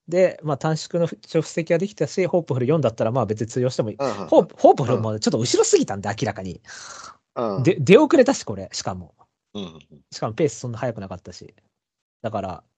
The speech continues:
Speaker 1: もうちょっと普通に真ん中ぐらい取れてたら、
Speaker 2: うん。
Speaker 1: 三ぐらいあってもよかったと思うんで。まあ、これもだからあれですよ。あの、共同通信杯の四着じゃないですけど、難儀な馬ですよ、Cっぽくて。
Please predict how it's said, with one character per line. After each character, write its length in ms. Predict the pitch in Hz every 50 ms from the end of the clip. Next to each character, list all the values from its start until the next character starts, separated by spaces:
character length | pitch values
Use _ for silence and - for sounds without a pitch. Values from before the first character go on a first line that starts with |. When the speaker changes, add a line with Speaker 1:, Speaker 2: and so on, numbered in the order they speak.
| _ -
Speaker 1:
も 160 | 165 202 226
う 40 | 226
ち 80 | 262
ょ 40 | 233
っ 20 |
と 100 | - 123
普 80 | - -
通 180 | - - 143 135
に 60 | 135
真 160 | 127 131 139
ん 40 | 147
中 200 | 151 151 160 151
ぐ 80 | 156
ら 60 | 127 104
い 20 |
取 160 | - 110 113
れ 40 | 107
て 120 | 104 -
た 80 | - 98
ら、 160 | 90 82 - _ _ _ _ _ _ _ _ _ _ _ _ _ _ _ _ -
Speaker 2:
う 40 | 90
ん。 40 | 82
Speaker 1:
三 240 | - 127 139 147
ぐ 80 | 160 170
ら 80 | 123 107
い 20 |
あ 20 |
っ 80 | 113 113
て 80 | 110 95
も 60 | 101
よ 60 | 107
か 60 | 107
っ 20 | 95
た 80 | -
と 80 | - 90
思 140 | 92 98 90
う 40 |
ん 60 | 80 78
で。 160 | - - _ _ _ _ _ _ _ _ _ _ _ _
ま 240 | - 143 151 151 143
あ、 40 | 127
こ 140 | - - 170
れ 80 | 190
も 80 | 180 190
だ 100 | 180 180
か 120 | - 147
ら 120 | 120 117 113
あ 40 | 117
れ 60 | 120
で 80 | 127 120
す 120 | - -
よ。 220 | 113 101 - - 110
あ 80 | 110
の、 320 | 110 110 110 107 107 110 110
共 180 | - - 151
同 100 | 143 147
通 160 | - - 151
信 140 | 131 - 131
杯 80 | 123 107
の 60 | 110
四 160 | 135 139 127
着 160 | - 113 110
じ 60 | 110 110
ゃ 40 |
な 60 | 110 107
い 40 |
で 60 | 110 110
す 80 | -
け 100 | - 113
ど、 80 | 101 101
難 220 | 117 143 151 147
儀 100 | 120 117
な 100 | 107 110
馬 120 | 117 143 131
で 60 | 113
す 100 | - 120
よ、 60 | 110
C 180 | - - - 117
っ 40 | 107
ぽ 120 | - 120
く 100 | 107 -
て。 100 | - -